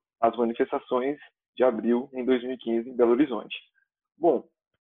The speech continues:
além disso, ela também fala que é uma galera, em sua maioria, formada por pessoas brancas, que têm cinco salários mínimos ou mais,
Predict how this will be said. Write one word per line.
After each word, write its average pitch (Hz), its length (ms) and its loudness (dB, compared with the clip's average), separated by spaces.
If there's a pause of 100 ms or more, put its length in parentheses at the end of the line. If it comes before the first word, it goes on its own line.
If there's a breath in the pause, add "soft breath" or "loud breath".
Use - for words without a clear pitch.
(240)
além 214 320 2
disso, 196 340 0
ela 180 140 4
também 190 320 0
fala 190 220 0
que 190 100 -2
é - 20 0
uma 185 140 2
galera, 151 480 6 (380)
em 156 160 0
sua 180 260 2
maioria, 127 540 4 (200)
formada 123 440 2
por 117 240 0
pessoas 127 500 0
brancas, 160 460 2 (520)
que - 80 -10
têm 147 280 -2
cinco 175 240 0
salários 135 340 0
mínimos 117 340 -2
ou 180 120 0
mais, 143 400 2